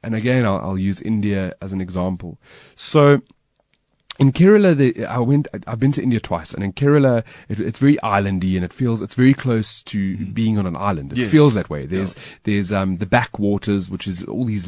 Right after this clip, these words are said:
Speaker 1: uh, lagoons and lakes and canals
Speaker 2: Mm-hmm.
Speaker 1: everywhere,
Speaker 2: Yeah.
Speaker 1: and there's palm trees everywhere, and there's
Speaker 2: Nice.
Speaker 1: coconuts, and
Speaker 2: Mm.
Speaker 1: so it feels like quite islandy. But, um, but last year I got to go to Mumbai,
Speaker 2: Mm-hmm.
Speaker 1: and I did, um, a full twelve days on a train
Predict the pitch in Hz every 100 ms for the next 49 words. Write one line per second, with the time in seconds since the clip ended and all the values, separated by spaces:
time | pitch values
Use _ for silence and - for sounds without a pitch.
0 | 90 101 92 90 87 92 113 107 101 85
1 | 85 104 110 - 85 85 90 95 107 113
2 | 104 98 101 101 101 - 107 101 98 92
3 | - 165 165 139 139 117 120 110 110 104
4 | 98 92 95 104 107 160 139 139 123 117
5 | - 98 92 - - 107 92 127 - 190
6 | 175 165 110 90 - - - 104 90 98
7 | 101 78 71 - - - _ 131 123 -
8 | 123 120 131 120 123 165 - 156 113 113
9 | - 98 98 95 - 95 95 - 101 104
10 | 110 90 85 80 - 107 95 98 90 92
11 | 107 92 - 87 92 87 82 - 110 -
12 | 127 117 113 107 104 _ - 127 113 92
13 | 98 92 90 85 78 - 107 80 76